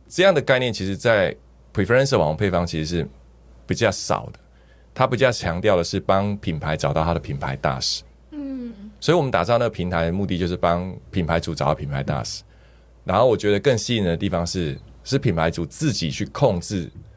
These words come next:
Speaker 1: 跟筛选、跟决定
Speaker 2: 他想要的人选。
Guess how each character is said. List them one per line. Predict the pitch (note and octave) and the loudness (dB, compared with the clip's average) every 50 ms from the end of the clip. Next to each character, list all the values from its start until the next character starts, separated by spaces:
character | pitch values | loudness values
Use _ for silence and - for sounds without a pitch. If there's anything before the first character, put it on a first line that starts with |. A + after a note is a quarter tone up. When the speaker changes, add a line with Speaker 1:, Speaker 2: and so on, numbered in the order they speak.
| - - - - - - | -20 -20 -20 -20 -4 0
Speaker 1:
跟 | - G#2+ A2 | 2 2 2
筛 | A2 - - - G#2+ G#2+ A2+ | 0 0 0 0 2 2 0
选、 | G#2+ - - G#2+ D2 B1+ - - - - - - | -2 -4 -4 -4 -4 -4 -6 -12 -18 -20 -8 0
跟 | - G#2 G2 G2 F#2 | 2 4 4 4 0
决 | - - F2+ D#2 D#2+ D#2+ | -2 0 0 2 2 0
定 | - - G#2+ D#2+ G1+ - - - - - - - | 0 0 -2 -2 -2 -8 -16 -20 -20 -18 -16 -14
Speaker 2:
他 | - - C4 B3+ | -12 -10 -10 -8
想 | A3 - G3+ | -6 -4 -4
要 | G3+ F#3 | -2 -2
的 | G3+ G3 | -2 -2
人 | F3 - - G3 G3+ | -2 -4 -4 -6 -8
选。 | - - F#3 - | -10 -12 -12 -14